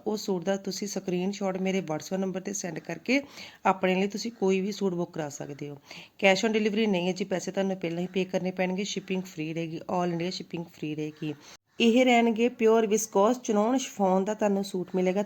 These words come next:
ਤਿੱਲੇ ਵਰਕ ਕੀਤਾ ਗਿਆ, ਤਿੱਲਾ ਐਮਬ੍ਰੋਇਡਰੀ ਬਹੁਤ ਹੀ ਸੋਹਣਾ ਕੀਤਾ ਗਿਆ ਹੈ। Per ਮੀਟਰ ਦੇ according ਲੈ ਸਕਦੇ, ਜਿੰਨਾ ਵੀ ਤੁਸੀਂ ਵੱਧ ਘੱਟ ਫੈਬਰਿਕ ਲੈਣਾ ਚਾਹੁੰਦੇ ਹੋ। ਇਹ ਰਹਿਣਗੇ ਜੀ ਜਾਰਜਟ ਦਾ ਸੂਟ ਹੈਗਾ, ਹੈਂਡ ਐਮਬ੍ਰੋਇਡਰੀ ਕੀਤੀ ਗਈ,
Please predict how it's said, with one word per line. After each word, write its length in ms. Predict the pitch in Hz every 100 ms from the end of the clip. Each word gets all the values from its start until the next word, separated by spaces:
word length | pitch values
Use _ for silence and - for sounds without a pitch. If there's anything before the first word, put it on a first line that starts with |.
| 202
ਤਿੱਲੇ 420 | 185 185 202 220
ਵਰਕ 280 | 208 165 180 - -
ਕੀਤਾ 320 | 175 175 170
ਗਿਆ, 120 | 190
ਤਿੱਲਾ 340 | 208 185 175 180
ਐਮਬ੍ਰੋਇਡਰੀ 560 | 185 160 156 156 185 185
ਬਹੁਤ 280 | 143 147 160
ਹੀ 60 | 175
ਸੋਹਣਾ 200 | 190 180
ਕੀਤਾ 340 | 185 185 180
ਗਿਆ 200 | 175 190
ਹੈ। 120 | 208 - - - - _
Per 160 | 220 233
ਮੀਟਰ 280 | 226 220 196
ਦੇ 100 | 196
according 360 | 185 165 165
ਲੈ 140 | 160 147
ਸਕਦੇ, 380 | - 156 175
ਜਿੰਨਾ 260 | 185 170 170
ਵੀ 40 | 175
ਤੁਸੀਂ 240 | 180 202
ਵੱਧ 240 | 170 156 -
ਘੱਟ 100 | 170
ਫੈਬਰਿਕ 400 | - 170 156 165
ਲੈਣਾ 260 | 175 160 151
ਚਾਹੁੰਦੇ 340 | 151 156 156 151
ਹੋ। 100 | 147 - - - - -
ਇਹ 180 | 220 220
ਰਹਿਣਗੇ 340 | 202 190 190
ਜੀ 160 | 190 202
ਜਾਰਜਟ 480 | 165 160 165 190
ਦਾ 100 | 190
ਸੂਟ 300 | 202 196 190
ਹੈਗਾ, 240 | 190 190 214
ਹੈਂਡ 380 | 185 185 160 165
ਐਮਬ੍ਰੋਇਡਰੀ 480 | 170 165 160 156
ਕੀਤੀ 360 | 175 175 - 175
ਗਈ, 100 | 190